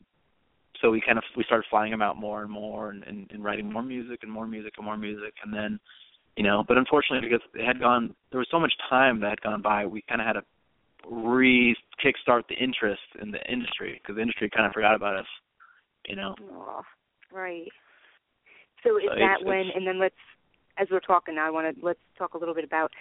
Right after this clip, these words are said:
Speaker 2: is that when you decided to change names? And, and tell us a little bit about, you know, why you chose that name,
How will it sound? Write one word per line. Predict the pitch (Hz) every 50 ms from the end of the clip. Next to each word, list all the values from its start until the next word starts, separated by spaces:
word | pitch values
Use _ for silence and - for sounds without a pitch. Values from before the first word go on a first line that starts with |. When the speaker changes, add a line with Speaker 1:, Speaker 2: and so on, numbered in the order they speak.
| - - _
Speaker 2:
is | - 190
that | - 208
when | 185 196 185
you | 185 180
decided | 180 175 - 185 175 165 175 -
to | - - -
change | - 175 160 151 147 -
names? | 165 170 202 240 262 277 285 302 302 294 294 -
And, | - 196 196 -
and | - 190 180
tell | - 208 202
us | 208 -
a | 208
little | 180 190 190 190
bit | 175 175 170
about, | 175 - 170 165 170 170 170 - - _ _ _ _ _ _ _
you | - 440
know, | 381 294 277 _ _ _ _ _ _ _ _ _ -
why | 185 185 190 185
you | 185 180
chose | - - 180 170 -
that | 165 151
name, | 185 220 233 226 220 202 185